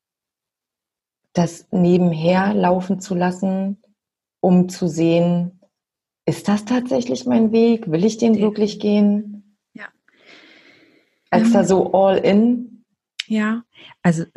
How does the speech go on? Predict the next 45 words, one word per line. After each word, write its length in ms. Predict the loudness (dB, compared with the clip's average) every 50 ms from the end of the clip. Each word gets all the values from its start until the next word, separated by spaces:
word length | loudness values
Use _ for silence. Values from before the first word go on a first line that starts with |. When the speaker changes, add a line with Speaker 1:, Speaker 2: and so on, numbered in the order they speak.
| -14 -12
Speaker 2:
es 160 | -12 -8 -4
gibt 180 | -2 -4 -2 -4
solche 340 | -6 -4 -4 -4 -4 -2 0
und 120 | 0 0
solche. 300 | 0 -4 -10 -12 -18 -20 _ _ _ -6
Manche 380 | -2 2 2 2 2 2 0 0
sind 260 | 2 2 0 0 0
die 120 | -2 -2
Typen 360 | -2 -4 -4 -2 0 0 -2
für 260 | 0 -2 -4 -6 -4 -4
all 180 | -4 -4 -4 -4
in. 280 | -6 -8 -10 -10 -12 _ _ _ _ _ _
Speaker 1:
Ja. 200 | 0 0 2 2 4
Speaker 2:
Die 80 | 4
müssen 520 | 4 2 2 0 -2 -2 -2 -6 -8 -6 -4
all 140 | -4 -4
in 200 | -4 -4 -6 -8
gehen. 280 | -8 -10 -12 -14 -14 -16 _ _ _ _ _ _ _ _ -2
Ich 280 | 0 0 0 0 0
bin 160 | 2 2 2 2
eher 260 | 2 0 0 0 -2
der 200 | -2 -4 -4 -6
Typ, 360 | -6 -4 -4 -4 -4 -4 -6
der 140 | -4 -4 -4
sagt, 400 | -2 -4 -4 -4 -4 -6 -6 -6
oder 140 | -6 -6 -6
für 140 | -4 -2 0
mich 280 | 2 4 2 2 2 0
war 80 | -2
es 100 | -2 0
immer 240 | 0 0 0 0 0
wichtig 420 | -2 -2 -4 -4 -4 -6 -4 -2 -2
und, 280 | -4 -4 -4 -8 -14 -10 -8
ähm, 320 | -6 -4 -4 -4 -6 -8 -12 _ _ _ _ _ -10
so 240 | -4 -2 0 0
arbeite 300 | 0 0 0 -2 -4 -4 -6
ich 160 | -8 -10 _ _ _ _ _
mit 260 | 0 0 0 0 -2
ganz 240 | 0 0 0 2 2
vielen 140 | 0 0 0
meiner 180 | 0 0 -4
Kundinnen 440 | -6 -4 -4 -4 -2 -2 -4 -6 -4
auch, 240 | -2 -2 0 0 2
weil, 140 | 2 0 0 -2 -8 -16 -10 -6
also 180 | -2 0 0 -2